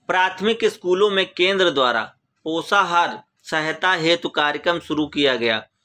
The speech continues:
उन्नीस सौ पंचानवे में, दो हज़ार चार में, दो हज़ार सात में, दो हज़ार दस में। तो इसका सही आंसर क्या होगा? ऑप्शन नंबर ए, उन्नीस सौ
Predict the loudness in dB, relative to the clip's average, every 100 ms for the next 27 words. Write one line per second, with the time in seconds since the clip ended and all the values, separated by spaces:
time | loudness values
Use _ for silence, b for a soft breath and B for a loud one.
0 | _ _ _ -6 -2 -2 0 -2 -2 -2
1 | 0 0 2 0 2 0 2 4 4 2
2 | -2 -2 -2 -2 -2 -4 -6 _ _ _
3 | _ _ 2 2 2 0 0 0 -2 -2
4 | -4 -6 -6 _ 0 0 2 0 2 0
5 | -2 -8 -12 _ _ -6 -4 0 -2 0
6 | -2 -2 -2 -4 -2 0 0 2 2 0
7 | -2 -2 0 0 2 2 0 -2 -4 -6
8 | -2 -2